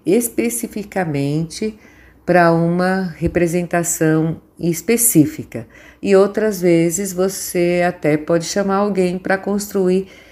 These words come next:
essa linha histórica, dramatúrgica, que a gente chama. Então, às vezes é uma escrita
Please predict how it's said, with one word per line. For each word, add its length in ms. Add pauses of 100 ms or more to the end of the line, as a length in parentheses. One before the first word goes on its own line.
(240)
essa 540
linha 680 (400)
histórica, 680
dramatúrgica, 1120
que 80
a 60
gente 200
chama. 460 (840)
Então, 340
às 160
vezes 340
é 100
uma 200
escrita 840